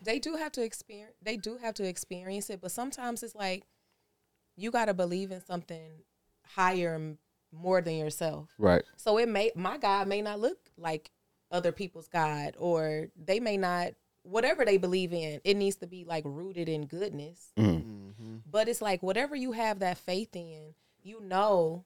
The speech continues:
Speaker 1: when you're calling and you need that help, just to have that faith. And sometimes faith, if, for me personally, sometimes faith can feel really, like, not giving a fuck.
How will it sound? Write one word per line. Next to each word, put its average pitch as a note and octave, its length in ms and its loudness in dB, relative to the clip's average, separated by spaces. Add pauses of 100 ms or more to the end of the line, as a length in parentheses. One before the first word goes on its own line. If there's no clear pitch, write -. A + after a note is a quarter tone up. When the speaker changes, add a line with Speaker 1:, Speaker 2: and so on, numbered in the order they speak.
(160)
Speaker 1:
when F#3 180 -6
you're F3 140 -2
calling F#3+ 520 -2
and E3+ 120 -4
you E3+ 100 -8
need F3+ 240 -16
that F3 200 -8
help, G3+ 380 2 (300)
just G#3 160 -10
to G#3 80 -4
have G3 320 0
that E3+ 180 -2
faith. D#3 460 -4 (460)
And G#3+ 100 -2
sometimes D#4+ 640 -2
faith, A#3 400 0 (800)
if, - 280 -6 (140)
for G#3+ 140 4
me G#3+ 340 2
personally, D#3 600 -2 (260)
sometimes B3 680 -2
faith F3+ 480 0
can F#3 200 -8
feel E3+ 420 0
really, F3+ 340 0
like, D#3+ 420 2
not D3+ 320 -4
giving D#3 240 0
a - 20 -6
fuck. C#3 220 -10